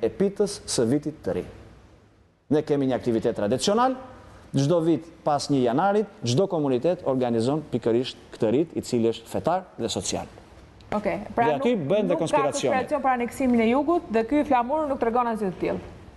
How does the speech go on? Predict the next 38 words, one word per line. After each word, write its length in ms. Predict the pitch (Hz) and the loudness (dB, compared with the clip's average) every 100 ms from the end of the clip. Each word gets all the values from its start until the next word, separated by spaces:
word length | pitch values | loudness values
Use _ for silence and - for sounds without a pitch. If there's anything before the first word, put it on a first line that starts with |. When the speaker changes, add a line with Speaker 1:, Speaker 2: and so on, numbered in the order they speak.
| - | -4
Speaker 2:
Biem 180 | 220 240 | -2 0
Speaker 1:
Pra, 60 | 226 | 0
Speaker 2:
dakord 220 | 202 202 | -4 -10
për 80 | - | -10
të 80 | 165 | -8
gjën. 160 | 160 185 - - - - - - | -8 -8 -16 -20 -20 -20 -20 -4
Speaker 1:
pra, 180 | 107 104 101 - | 0 0 0 -6
e, 280 | - 101 104 - - - - - - | -2 -2 -2 -8 -12 -10 -10 -10 -4
pak 180 | 156 | -4
seriozitet 600 | - 135 127 117 110 135 123 | 0 0 0 0 -2 -4 0
nuk, 320 | 113 110 - | 0 -2 -4
e, 260 | 110 104 101 | 0 0 2
dëmton. 420 | 95 107 98 87 - - - - - | 2 0 -2 -4 -6 -16 -16 -16 -4
Speaker 2:
Ecim 300 | - 370 370 | -2 -2 -4
më 80 | 330 | 2
tej 160 | 302 254 | 2 2
atëherë, 360 | 247 254 240 247 254 | 2 2 4 4 4
e, 240 | 254 247 247 | 2 2 0
flasim 680 | 320 339 339 359 349 339 302 - - - - - - - - - - - | 0 0 0 -4 -2 0 -2 -4 -6 -4 -4 -6 -16 -20 -20 -20 -8 -2
për 100 | 294 | 0
him-, 320 | 269 262 254 240 | 0 -4 -6 -2
himarën, 580 | 254 269 254 240 202 208 | 2 4 2 2 0 -2
si 140 | 208 220 - | -4 -4 -2
tham 240 | 240 214 190 | -2 -2 -2
deri 160 | 208 | 0
tani, 240 | 233 294 403 | 0 0 0
por 160 | 302 294 | 2 2
edhe 140 | 349 | 2
për 140 | 294 | 0
finiqin, 640 | 262 254 330 392 403 370 233 | 0 -2 -2 0 2 4 4
dropullin, 640 | 202 262 294 339 349 349 | 4 2 0 -4 -4 -2
do 100 | 247 | -2
kërkoni 320 | 233 269 330 | 0 0 0
mbështetjen 300 | 302 311 320 | 0 0 2
e 60 | 320 | 2
Partisë 280 | 302 302 285 | 0 0 0
Demokratike, 560 | 285 277 277 285 330 370 | 0 2 0 2 0 2
e, 800 | 370 359 349 339 - - 117 117 | 4 4 4 2 0 0 0 0